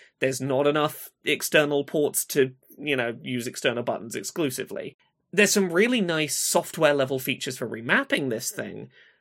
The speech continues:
that for no real reason aren't available to DualSense players. Good examples of this with the Access controller.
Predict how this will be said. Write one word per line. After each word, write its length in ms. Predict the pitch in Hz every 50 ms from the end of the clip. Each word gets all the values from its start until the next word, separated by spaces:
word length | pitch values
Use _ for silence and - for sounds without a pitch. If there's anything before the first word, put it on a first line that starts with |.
| _ _ _ -
that 200 | 175 196 - -
for 360 | - - 233 220 214 202 196 - _ _ _ _ _ -
no 360 | 175 202 214 220 247 277 285
real 460 | 247 196 170 202 220 214 226 214 208
reason 580 | 185 160 170 170 185 190 - 262 285 339 320 - _ _ _ _ -
aren't 360 | - 196 202 208 196 196 - - -
available 500 | 190 185 190 196 190 185 180 165 175 160
to 120 | 156 160
DualSense 520 | 135 139 147 131 131 - 127 98 82 -
players. 520 | - - - - - - - - 127 - - - _ _
Good 160 | - 170 175 170
examples 480 | 165 151 175 170 160 147 160 147 -
of 80 | 143 131
this 260 | - 131 123 127 - _ _ - - _ -
with 80 | 147 139
the 100 | 160 165
Access 360 | 156 127 - - 151 151 -
controller. 560 | - 151 143 131 151 135 131 131 127 127 127